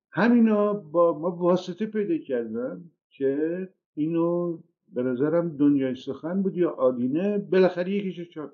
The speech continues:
کرد. بعد اطلاعات ادبی یکیشو چاپ کرد. اه، و این همینجوری کجدار مریض من،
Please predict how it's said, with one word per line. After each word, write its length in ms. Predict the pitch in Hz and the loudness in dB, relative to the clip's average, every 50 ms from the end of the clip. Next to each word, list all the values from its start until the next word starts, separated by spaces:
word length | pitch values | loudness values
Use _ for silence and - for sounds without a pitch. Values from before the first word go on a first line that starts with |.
| _ | _
کرد. 200 | - - - - _ _ _ _ _ _ 127 120 | -20 -20 -20 -20 _ _ _ _ _ _ -14 -4
بعد 300 | 123 160 180 202 202 196 | -2 0 2 2 0 0
اطلاعات 640 | 185 170 - 160 160 156 147 139 143 160 170 - - | -2 -4 -4 -4 -4 -2 -2 -2 -2 -4 -6 -6 -6
ادبی 720 | 170 160 - 131 143 131 127 - 139 139 160 190 196 196 202 | -8 -8 -6 -6 -6 -2 0 0 0 0 -2 -4 -2 -2 -2
یکیشو 320 | 202 202 175 165 - 175 170 - | -2 -4 -4 -10 -10 -14 -14 -10
چاپ 240 | - 160 156 151 - - | -8 -10 -10 -10 -8 -10
کرد. 280 | 156 139 - - - _ _ _ _ _ _ - | -8 -8 -8 -10 -12 _ _ _ _ _ _ -2
اه، 600 | 135 139 139 139 139 135 135 131 127 123 123 120 117 - _ _ _ _ - | 0 0 2 2 2 2 2 0 0 -2 -4 -6 -8 -12 _ _ _ _ -8
و 120 | 127 151 | -2 0
این 500 | 170 175 147 180 214 214 220 214 196 165 | 2 2 4 4 6 6 6 6 4 2
همینجوری 440 | 185 202 202 202 196 196 190 170 180 | 2 4 4 4 4 2 0 -4 -6
کجدار 560 | - - - 156 156 147 139 156 151 143 143 | -8 -8 -4 -4 -4 -2 0 -2 0 0 0
مریض 480 | 147 147 143 139 156 175 175 160 - 139 | 0 0 0 0 0 -2 -4 -6 -8 -6
من، 320 | 139 139 143 143 139 139 | -2 0 0 0 0 -2